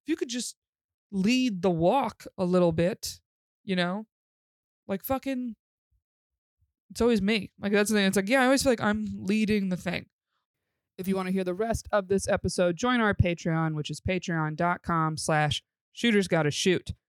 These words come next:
Speaker 2: For just five bucks a month, you can get an extra episode a week of all the behind the scenes content,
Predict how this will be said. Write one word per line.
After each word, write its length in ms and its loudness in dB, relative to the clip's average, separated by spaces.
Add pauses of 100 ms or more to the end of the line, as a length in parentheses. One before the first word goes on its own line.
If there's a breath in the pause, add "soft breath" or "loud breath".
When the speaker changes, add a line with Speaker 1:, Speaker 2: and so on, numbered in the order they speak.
(160)
Speaker 2:
For 80 -6
just 220 -2
five 180 2
bucks 240 0
a 60 0
month, 340 0
you 80 -8
can 80 -6
get 140 0
an 160 -4
extra 280 -2
episode 360 -2
a 60 -2
week 360 0 (100)
of 160 -14
all 160 0
the 60 -4
behind 300 0
the 40 0
scenes 300 -2
content, 540 -2